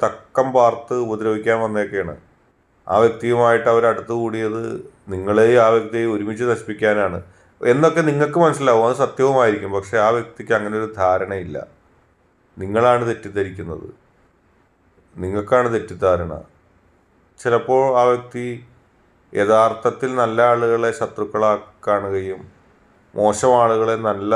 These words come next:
ആൾക്കാരായിട്ട് വ്യാഖ്യാനിക്കുകയും അതിനുവേണ്ടി നിങ്ങളോട് പോലും വഴക്കടിക്കുകയൊക്കെ ചെയ്യുന്നു. ഇതൊക്കെ കാണുമ്പോൾ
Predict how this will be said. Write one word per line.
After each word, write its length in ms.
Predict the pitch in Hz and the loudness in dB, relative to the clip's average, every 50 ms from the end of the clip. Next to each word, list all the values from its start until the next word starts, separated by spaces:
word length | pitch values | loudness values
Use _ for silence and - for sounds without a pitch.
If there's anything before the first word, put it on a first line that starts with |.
| 113 113 | 4 4
ആൾക്കാരായിട്ട് 600 | 110 107 107 - 104 104 107 104 104 101 - 107 | 2 2 0 -2 -4 -2 0 -2 -2 -4 -6 -6
വ്യാഖ്യാനിക്കുകയും 840 | 101 101 98 95 95 - - 98 95 98 92 95 95 95 95 95 90 | -2 -2 -2 -2 -2 -4 -4 -4 -4 -6 -10 -12 -12 -10 -6 -6 -6
അതിനുവേണ്ടി 580 | 90 95 98 107 110 110 107 107 104 107 107 107 107 107 _ _ _ _ _ _ _ _ _ _ - | -4 -4 -6 -6 -4 -4 -4 -4 -6 -8 -8 -10 -10 -12 _ _ _ _ _ _ _ _ _ _ -10
നിങ്ങളോട് 480 | 101 98 101 104 107 110 113 117 120 | -8 -2 0 2 4 4 4 4 4
പോലും 360 | 123 123 117 117 113 113 113 110 | 4 4 4 4 2 0 0 0
വഴക്കടിക്കുകയൊക്കെ 760 | 110 104 98 98 98 - 110 107 104 101 104 101 98 104 101 | 2 2 2 2 0 -2 -4 -4 -2 -6 -6 -6 -6 -6 -8
ചെയ്യുന്നു. 380 | - 92 90 82 78 76 - - - _ _ _ _ _ _ _ _ _ _ - | -8 -8 -8 -8 -10 -12 -14 -18 -20 _ _ _ _ _ _ _ _ _ _ -8
ഇതൊക്കെ 260 | 101 110 104 - 123 | -6 -6 -4 -4 -6
കാണുമ്പോൾ 580 | 120 - 123 120 117 117 117 113 120 120 120 | -2 2 2 2 2 0 -4 -4 -4 -2 -2